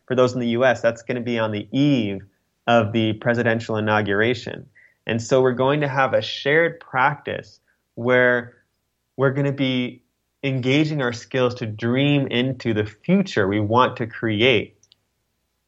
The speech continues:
in this time of transition. A future that's hopefully not just a slightly better version of a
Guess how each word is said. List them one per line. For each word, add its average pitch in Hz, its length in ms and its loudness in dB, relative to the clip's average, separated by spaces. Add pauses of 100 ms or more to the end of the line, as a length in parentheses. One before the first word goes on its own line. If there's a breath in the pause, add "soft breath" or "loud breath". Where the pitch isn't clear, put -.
(200)
in 127 160 4
this 113 160 0
time 117 280 -4
of 110 120 -4
transition. 107 840 -4 (1400)
A 117 160 2
future 147 340 2
that's 117 200 2
hopefully 117 320 -2
not 113 360 0
just 113 540 0 (520 soft breath)
a 104 500 2 (400)
slightly 123 580 -2
better 110 320 2
version 110 400 -4
of 101 160 -6
a 95 260 -2